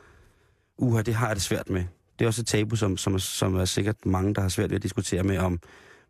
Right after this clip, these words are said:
man har lyst til at sige, at, "Prøv at høre, det var forfærdeligt," men også... Altså det er jo,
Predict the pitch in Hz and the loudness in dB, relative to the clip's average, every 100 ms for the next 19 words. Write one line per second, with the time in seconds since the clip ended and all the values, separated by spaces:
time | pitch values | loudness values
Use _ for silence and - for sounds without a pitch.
0 | - 101 98 104 - 104 - 98 104 92 | 0 2 2 2 0 0 0 2 2 0
1 | 92 95 - - _ _ _ _ _ _ | 0 0 -2 -8 _ _ _ _ _ _
2 | _ _ _ _ _ _ _ _ _ - | _ _ _ _ _ _ _ _ _ -2
3 | 98 90 - 104 98 113 - - _ - | 0 0 0 0 0 -4 -6 -18 _ 0
4 | 92 90 90 - - - _ _ _ _ | 2 2 0 -2 -8 -14 _ _ _ _
5 | _ _ _ _ _ _ _ 104 101 127 | _ _ _ _ _ _ _ 0 4 4
6 | 117 | 2